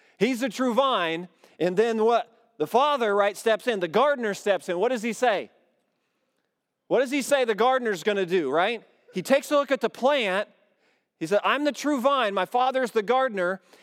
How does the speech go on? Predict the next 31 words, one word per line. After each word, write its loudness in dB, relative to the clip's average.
And 0
then 0
he 0
cuts 0
off 0
every -2
branch -2
in -2
me -2
that -2
bears 0
no 0
fruit, 0
but 2
every 0
branch -2
that -2
does 0
bear 0
fruit, -4
he -4
what? 0
Prunes. -8
I -12
put -6
that -4
word -2
in -4
your -6
notes -6
there. -12